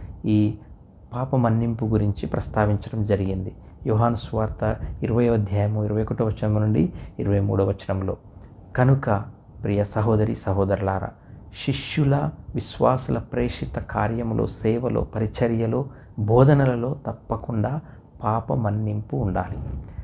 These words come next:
ఎందుకంటే ఇది ప్రభు ఆజ్ఞ." ఈ విధముగా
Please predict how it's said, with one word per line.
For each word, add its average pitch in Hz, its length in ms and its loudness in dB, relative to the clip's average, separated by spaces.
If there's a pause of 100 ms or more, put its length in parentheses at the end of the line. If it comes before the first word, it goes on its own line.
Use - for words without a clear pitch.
(240)
ఎందుకంటే 113 500 0
ఇది 104 140 0
ప్రభు 123 500 6
ఆజ్ఞ." 98 340 -2 (640)
ఈ 117 80 0
విధముగా 120 680 2